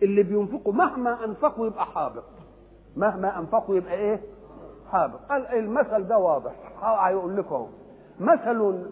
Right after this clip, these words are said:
ما ينفقون في سبيل الله، ساعة ما تشوف مثل كذا ومثل كذا،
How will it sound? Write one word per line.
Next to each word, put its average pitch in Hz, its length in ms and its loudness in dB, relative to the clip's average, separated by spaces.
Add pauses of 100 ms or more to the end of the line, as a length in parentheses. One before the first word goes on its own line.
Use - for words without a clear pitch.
ما 233 200 4
ينفقون 208 680 0
في 190 220 -6
سبيل 180 280 -2
الله، 190 280 4 (720)
ساعة 311 280 0
ما 214 80 -2
تشوف 254 280 -6
مثل 196 520 -2
كذا 202 240 -2
ومثل 170 520 -4
كذا، 214 240 -4